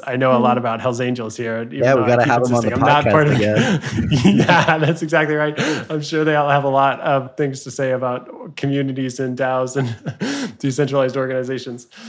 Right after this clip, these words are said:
Speaker 1: But you get these patches that represent a ride each year. And then when you're looking at somebody, you can see, oh, they've attended eight rides. That means they've been a member of a,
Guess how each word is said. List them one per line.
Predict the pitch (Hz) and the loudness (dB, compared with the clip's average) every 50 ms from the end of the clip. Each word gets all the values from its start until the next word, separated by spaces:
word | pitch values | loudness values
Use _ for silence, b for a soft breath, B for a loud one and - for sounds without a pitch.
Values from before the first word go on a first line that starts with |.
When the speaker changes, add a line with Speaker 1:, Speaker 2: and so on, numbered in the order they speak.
| 226 220 180 B _ | -16 -16 -18 B _
Speaker 1:
But | - 147 147 147 147 - - - _ _ _ _ _ _ _ _ - _ _ _ _ - | -2 0 0 0 -2 -8 -16 -20 _ _ _ _ _ _ _ _ -20 _ _ _ _ -8
you | 139 143 147 | -6 -2 0
get | 147 185 185 | 0 0 0
these | 185 165 139 120 | 0 -2 -2 -2
patches | - 156 160 185 - - 143 127 123 123 - | -2 -2 -2 -2 -4 -4 -4 -4 -4 -6 -6
that | - 139 | -8 -4
represent | 131 143 147 139 151 143 127 135 135 127 123 | -4 -4 -2 -2 -2 -2 0 0 -2 -2 -2
a | 131 | -4
ride | 123 131 143 - 131 123 123 123 | -2 -2 0 0 0 0 -2 -4
each | 131 127 - - | -6 -8 -6 -4
year. | 151 165 147 127 120 | -2 0 0 0 0
And | 117 117 | -2 -2
then | 120 120 117 113 117 113 - | -4 -4 -4 -4 -6 -6 -6
when | 135 127 120 | -8 -6 -4
you're | 120 131 | -2 -2
looking | 180 202 - 202 151 135 | -2 -2 0 0 0 0
at | 123 - | 0 -2
somebody, | - 123 117 117 117 120 | -4 -4 -2 -2 -4 -4
you | 120 110 | -4 -6
can | 104 131 120 | -6 -8 -8
see, | 107 - - - 160 180 175 147 | -8 -10 -8 -6 -4 -2 -2 -2
oh, | 131 185 160 135 | 0 0 0 0
they've | 123 120 120 | 0 -2 -2
attended | 127 127 - 143 135 131 123 123 - | -4 -4 -4 -4 -4 -4 -6 -6 -6
eight | 127 127 131 - - | -8 -8 -8 -8 -6
rides. | 117 123 143 123 87 71 76 90 - | -2 -2 -2 -2 -2 -6 -12 -16 -14
That | - 120 117 | -14 -12 -6
means | 131 143 151 156 135 | -2 0 0 0 0
they've | 127 127 117 | -2 -4 -2
been | 117 127 120 | -2 -4 -4
a | 117 | -4
member | 113 113 113 131 143 143 131 123 | -4 -4 -4 -4 -4 -4 -4 -4
of | 117 110 104 | -4 -6 -8
a, | - 139 123 117 | -12 -14 -14 -16